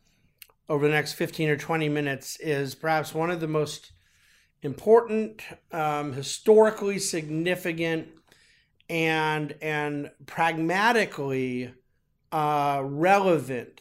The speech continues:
topics that I will ever address in the, uh, Advice and Insights podcast. And that is the, uh, financial crisis of two thousand eight,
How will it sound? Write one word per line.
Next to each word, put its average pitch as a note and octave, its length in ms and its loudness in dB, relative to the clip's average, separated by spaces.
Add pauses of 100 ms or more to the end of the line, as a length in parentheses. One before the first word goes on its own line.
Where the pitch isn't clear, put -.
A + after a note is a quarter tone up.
topics D#3 680 -4
that D3 140 -2
I C#3+ 180 0
will E3 360 0
ever D#3 320 2
address C#3 580 -2
in D3 140 -4
the, C#3 140 -4
uh, C#3 380 -6
Advice C3+ 380 -4
and C#3 80 -8
Insights C3 380 -10
podcast. - 800 -10 (800)
And D3+ 140 0
that D#3 180 2
is D#3 380 4
the, C#3+ 400 -4
uh, C#3 200 -4
financial D#3+ 440 -4
crisis D#3 580 -2
of C3+ 100 -16
two D#3 100 -4
thousand D3 360 -2
eight, C3 400 -8